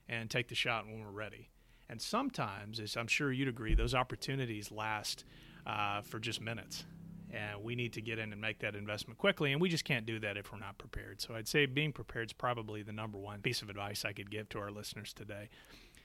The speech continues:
The, the next thing is, in order to do that, in order to, to make it through this type of a market and be very opportunistic, you have to have, uh, a lot of layers of liquidity.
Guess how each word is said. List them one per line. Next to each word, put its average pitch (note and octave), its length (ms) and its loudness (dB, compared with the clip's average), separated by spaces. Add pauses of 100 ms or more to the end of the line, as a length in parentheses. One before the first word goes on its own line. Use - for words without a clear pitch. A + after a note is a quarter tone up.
(180)
The, D3+ 240 4
the E3 100 2
next A#3 300 6
thing C#3+ 300 6
is, C3+ 120 4
in D#3 80 4
order B3 220 2
to - 160 2
do C3 220 2
that, D#3+ 320 2
in D3+ 100 0
order F3 240 4
to, C3 240 2
to - 160 -6
make C3+ 260 6
it B2 140 -4
through C#3 300 0
this B2+ 240 2
type B2+ 420 4
of A2+ 160 -2
a A2 140 0
market A#2 420 2
and A2 100 -4
be A2 120 -4
very C#3 260 4
opportunistic, A#2+ 840 2
you B2 100 -2
have E3+ 200 2
to D#3+ 100 -2
have, C#3 300 2 (420)
uh, A#2 220 2
a C3 60 -2
lot C3+ 180 4
of A#2+ 60 0
layers A#2+ 420 2
of A#2+ 140 -4
liquidity. C3 600 -2